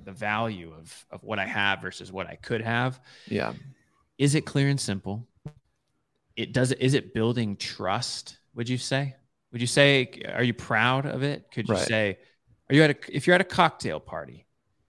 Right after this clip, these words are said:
Speaker 1: this is what I tell clients sometimes. If you're at a cocktail party, let's say it's Christmas coming up.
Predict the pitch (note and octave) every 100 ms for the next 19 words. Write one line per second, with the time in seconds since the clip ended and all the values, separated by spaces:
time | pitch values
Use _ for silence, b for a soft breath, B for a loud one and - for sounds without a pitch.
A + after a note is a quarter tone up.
0 | _ _ _ - G#2+ A2+ G#2+ - G#2 -
1 | F#2+ F2 - D#2+ D2+ D#2 - - - B2
2 | C3+ C3+ A#2 - F#2 - F#2 G2 - G#2
3 | - - B2 - A2+ - G#2+ G2 F#2+